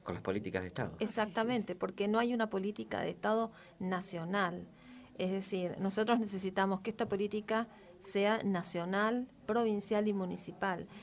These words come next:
Speaker 2: y que se extienda a todo el territorio, no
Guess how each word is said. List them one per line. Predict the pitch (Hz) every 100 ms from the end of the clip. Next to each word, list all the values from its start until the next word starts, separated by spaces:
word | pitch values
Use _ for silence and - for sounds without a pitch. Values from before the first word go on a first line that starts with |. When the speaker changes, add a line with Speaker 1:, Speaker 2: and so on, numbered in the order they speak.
| -
Speaker 2:
y | 196
que | 196 196
se | 208
extienda | 202 - 220 226 220 214
a | 180
todo | 175 226 196
el | 180 175
territorio, | 160 160 160 156 160 156 156
no | 220 208